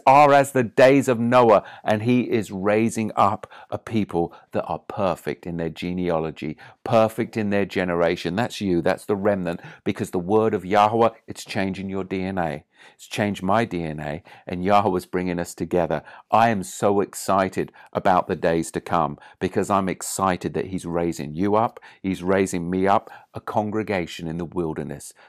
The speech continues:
to proclaim the truth. Yeah, the world's going to the hell in a handbasket, but his people will reign supreme. May Yahweh bless you, and I look forward to spending some more time with you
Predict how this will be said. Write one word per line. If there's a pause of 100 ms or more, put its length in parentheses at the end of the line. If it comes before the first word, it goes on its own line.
(120)
to
proclaim
the
truth. (260)
Yeah,
the
world's
going
to
the
hell
in
a
handbasket, (560)
but
his
people
will
reign
supreme. (380)
May
Yahweh
bless
you, (100)
and
I
look
forward
to
spending
some
more
time
with
you